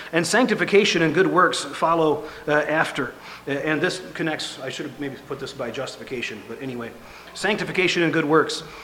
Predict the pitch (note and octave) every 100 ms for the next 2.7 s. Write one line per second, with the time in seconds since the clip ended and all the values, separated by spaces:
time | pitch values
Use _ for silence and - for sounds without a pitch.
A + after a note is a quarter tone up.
0 | - D#3 D3 - E3+ D#3+ - - D3 C#3
1 | - - - - - F3 E3 A#3 G3 F3
2 | - D3+ - - E3 G3